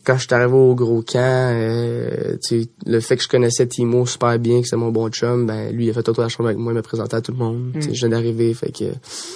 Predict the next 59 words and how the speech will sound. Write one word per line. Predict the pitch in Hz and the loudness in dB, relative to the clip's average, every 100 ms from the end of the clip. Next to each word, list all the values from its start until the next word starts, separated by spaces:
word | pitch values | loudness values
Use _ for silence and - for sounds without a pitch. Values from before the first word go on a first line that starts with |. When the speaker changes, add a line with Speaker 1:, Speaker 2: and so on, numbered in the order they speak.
| 392 - - - _ | -16 -18 -20 -20 _
Speaker 1:
c'est | - 127 | -6 -4
sûr | 120 131 | 4 4
que | |
j'ai | 123 | 6
eu | 123 | 4
la | 120 | 4
chance | 127 123 | 2 2
de, | 120 120 117 117 113 110 | 4 6 6 6 4 2
de, | |
de | 110 | 0
jaser | 113 113 117 120 | 0 0 2 2
avec, | 113 - | 0 0
euh, | 104 104 | -2 -2
tous | - | -2
les | 117 117 | -2 -2
gars | 120 | -2
qui | - | -2
Speaker 2:
En | 120 | 0
Speaker 1:
sont | |
Speaker 2:
plus, | 113 110 | 2 2
Speaker 1:
là. | 117 | 2
Speaker 2:
il | |
est | 135 | -2
plus | 147 | -8
jeune | 131 180 214 | -8 -8 -8
que | 139 | -10
toi, | 127 156 - | -10 -12 -10
Timo, | 135 151 151 | -10 -10 -10
en | |
fait. | - | 0
Speaker 1:
Timo, | 143 147 185 185 | 4 8 10 10
il | 143 | 10
a, | 135 131 131 131 - | 10 10 8 6 6
ben, | - | 6
il | 131 | 8
a | 131 | 10
la | |
même | 151 175 | 8 8
âge | 185 | 6
que | 147 | 4
moi, | 151 | 4
mais | 151 | 2
c'est | 143 | 2
un | 127 | 4
late. | 113 117 147 - - - - | 4 2 -2 -10 -20 -18 -10
Speaker 2:
Ah, | 151 175 | -10 -8
ok. | - | -6
Speaker 1:
Fait | 123 | 0
qu'il | 123 | 0
a | |
été | 120 123 | 2 2
repêché | 123 120 127 | 2 0 2
l'année | 123 117 | 2 2
d'après. | 110 120 104 - _ - | 0 -6 -8 -12 _ -16
Speaker 2:
Ok. | 131 120 147 | -14 -10 -6
Speaker 1:
Fait | - | -6
que, | - - 123 | -8 -6 -2
euh, | 117 113 110 - - | 0 0 0 0 -2
ouais, | - | -2